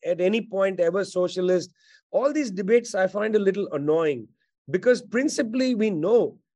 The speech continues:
that at least the current Chinese leadership, whatever one thinks of,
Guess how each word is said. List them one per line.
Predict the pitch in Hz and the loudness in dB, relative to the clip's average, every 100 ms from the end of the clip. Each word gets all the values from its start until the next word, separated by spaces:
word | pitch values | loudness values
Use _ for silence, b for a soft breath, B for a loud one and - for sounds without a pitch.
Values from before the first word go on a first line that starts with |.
| - | 4
that | 170 185 - | 6 6 4
at | 165 | -2
least | 214 247 180 | 0 -2 0
the | 208 | -4
current | - 170 170 214 190 | -2 -2 0 0 0
Chinese | 185 190 202 | 2 2 2
leadership, | 165 180 220 214 147 - _ _ 127 | -2 0 0 0 -4 -6 _ _ -20
whatever | 160 160 185 220 | -6 0 0 0
one | 208 202 196 | 0 -2 -2
thinks | 185 196 202 | -4 -4 0
of, | 190 160 | 0 -2